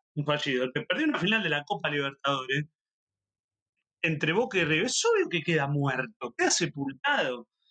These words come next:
sea, lo de Boca hoy, no lo pueden, ¿viste? Lo de River los cargan a lo de Boca, y lo de Boca hoy no pueden reaccionar. Por más que Boca le ha ganado m-, más veces a River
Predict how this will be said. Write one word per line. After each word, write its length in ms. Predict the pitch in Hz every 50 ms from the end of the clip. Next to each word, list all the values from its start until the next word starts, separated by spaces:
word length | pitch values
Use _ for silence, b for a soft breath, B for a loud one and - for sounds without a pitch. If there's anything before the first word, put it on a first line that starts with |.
| _ _
sea, 200 | - - 196 185
lo 140 | 175 170 180
de 80 | 202 233
Boca 400 | 294 349 349 - - 190 170 151
hoy, 260 | 143 139 139 151 147 _ _ _ _ _ _ _ -
no 80 | 277
lo 160 | 302 285 -
pueden, 640 | - 240 277 262 247 214 185 175 165 170 180 180 185
¿viste? 260 | 214 277 269 - 208
Lo 120 | 170 156 160
de 120 | 185 208
River 300 | 226 320 370 381 294 208
los 160 | 170 151 139
cargan 420 | - - 262 285 269 202 151 147 143
a 80 | 143
lo 140 | 143 143 147
de 60 | 160
Boca, 280 | 175 165 156 147 - 165
y 60 | 175
lo 120 | 202 226 269
de 60 | 311
Boca 320 | 370 415 427 - - 233
hoy 140 | 302 330 302
no 100 | 254 220
pueden 240 | - 294 285 226 190
reaccionar. 720 | 175 160 151 147 - - 170 208 302 339 285 202 156 - _ _ _ _ -
Por 180 | - - 202 262
más 140 | 294 285 285
que 280 | - 185 170 160 - - -
Boca 500 | 165 180 208 180 - - 170 165 - - _ _ _ _ _ _ _ _ _ - - - -
le 220 | - 160 156 170 185
ha 80 | 196
ganado 480 | 190 175 170 180 190 190 180 175 165 165
m-, 140 | 170 175 - _ _
más 260 | - - 170 180 170 165
veces 320 | 180 175 175 170 143 -
a 80 | 147 151
River 680 | 160 180 202 208 202 196 190 185 185 180 180 175